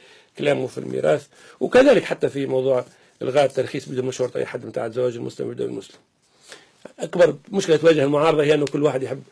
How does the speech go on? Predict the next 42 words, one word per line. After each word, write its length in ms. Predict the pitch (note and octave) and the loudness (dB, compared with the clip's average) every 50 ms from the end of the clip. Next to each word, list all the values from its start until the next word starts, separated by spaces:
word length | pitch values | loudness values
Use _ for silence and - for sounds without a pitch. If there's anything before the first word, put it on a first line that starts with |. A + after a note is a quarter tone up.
| _ _ _ _ _ _ - | _ _ _ _ _ _ -6
يجبدوا 280 | D3+ C3 C3 C3 C3+ C3+ | -4 -4 0 2 2 4
الروح 260 | C3 D#3 D3+ C3+ C3+ | 6 6 4 4 4
وم-، 640 | C#3 D3 C#3+ C3+ C3+ C3+ C#3+ - C3 C3+ C3+ C3+ C#3+ | 0 0 0 -2 -4 -6 -8 -10 -8 -6 -6 -4 -2
وال-، 280 | C#3 C3+ C3+ C3 C3 - | -2 -2 -2 -4 -4 -6
والطموحات 840 | - C3+ C#3+ C3+ C3+ C#3+ C#3+ C#3+ - _ - C#3+ C#3 C3+ - D3 C#3+ | -6 -8 -8 -8 -8 -8 -8 -10 -12 _ -6 -4 -4 -2 -2 -2 -4
الشخصية، 600 | - - - - - - - D3+ C#3+ C#3 C#3 C3+ B2+ - _ - - - - - - - | -2 -4 -6 -8 -6 -6 -4 -2 0 0 0 -2 -4 -8 _ -20 -20 -20 -20 -12 -10 -8
وكل 180 | B2+ - D3 | -6 -4 -2
واحد 120 | C3+ C3+ C3 | -2 -2 -4
شكون 160 | - - C3+ | -4 -6 -6
يحب 160 | B2+ - C#3 | -6 -6 -6
يشد 200 | B2+ C3+ C3+ C3 | -6 -6 -4 0
رئيس 180 | C#3 C3+ C3 A#2+ | 2 2 2 2
جمهورية. 440 | C3+ C3 B2 C3 C#3+ D3+ D3+ E3+ | -2 -4 -2 -2 -2 0 2 2
أنا 100 | F#3 F3+ | 2 2
شخصيًا 540 | D#3 C#3+ D#3 D3 - E3+ F3 E3 D#3+ D#3 D3 - | 2 0 -4 -6 -4 -4 -2 -2 -2 -4 -6 -8
ماني 240 | - D#3 D3+ D#3 D3+ | -8 -6 -6 -6 -4
كنت 200 | D3+ D#3+ C#3+ C#3 | -4 -4 -4 0
الرابع 200 | D3 E3 D#3+ C3+ | 0 0 0 0
في 100 | B2+ C3+ | -2 -4
الانتخابات 300 | C#3 B2 C#3 D3 C#3 D3+ | -6 -4 -4 -4 -2 -2
الرئاسية 320 | C#3 C#3 C#3 C3 - D3+ | -2 -4 -4 -4 -4 -6
متاع 180 | C#3 C3+ C3+ B2+ | -4 -4 -4 -4
ألفين 240 | B2+ A#2+ D3 C#3 C3+ | -4 -4 -6 -6 -6
وحداش، 340 | A#2+ D#3 E3+ E3+ D#3+ - _ _ _ _ - - - - - - _ - | -6 -4 -4 -4 -4 -6 _ _ _ _ -20 -20 -20 -20 -20 -20 _ -8
والثاني 380 | - - - - E3+ D#3 D3+ | -8 -2 2 4 4 4 4
في 60 | - | 2
الأصوات 360 | C#3+ D3 C#3 - D#3 D#3+ D3+ D3 | 0 -2 0 2 2 2 2 2
في 160 | - C#3+ C#3+ | 0 -2 -2
ألفين 220 | C3 C3+ D3 C#3+ | 0 0 -2 -2
وحداش، 280 | C3+ A2+ C3 D3 D#3 D#3+ | -2 -4 -4 -2 -2 0
آه، 320 | D#3+ D3+ C#3 C#3 B2+ B2+ C3+ | 0 0 0 0 -2 -4 -4
ألفين 180 | C#3+ C3+ D3 | -4 -2 0
وأربعتاش، 400 | D3+ D3 C3+ C3 - C3 A#2 - | 0 0 0 0 0 -2 -2 -4
والثاني 320 | C#3 C3+ - F3 E3+ D#3+ D3 | -8 0 2 4 4 4 4
في 60 | - | 0
الأصوات 320 | D3+ D3+ - - E3 D#3 | -2 -2 0 0 0 0
في 60 | - | 0
ألفين 140 | D3+ D#3 D#3+ | -2 -2 -2
وواحد، 200 | D#3 D#3 - - | -2 -2 -4 -4
في 80 | - D#3 | -6 -8
ألفين 200 | D3 C3 D#3+ D#3+ | -6 -4 -2 -2
وحداش. 420 | D3+ C#3+ E3+ G#3+ G#3+ G3+ - - | -2 -2 -2 -4 -4 -4 -8 -14